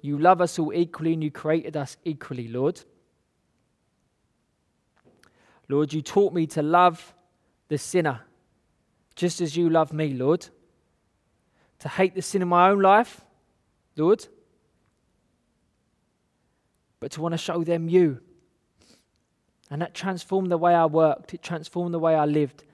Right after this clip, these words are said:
And Lord Jesus, I, I pray for everyone listening today, Lord,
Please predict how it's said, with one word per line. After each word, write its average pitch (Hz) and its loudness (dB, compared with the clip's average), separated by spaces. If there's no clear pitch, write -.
And 147 -8
Lord 196 4
Jesus, 165 -4
I, 190 0
I 180 0
pray 190 0
for 143 -8
everyone 165 -2
listening 156 -6
today, 143 -4
Lord, 131 -4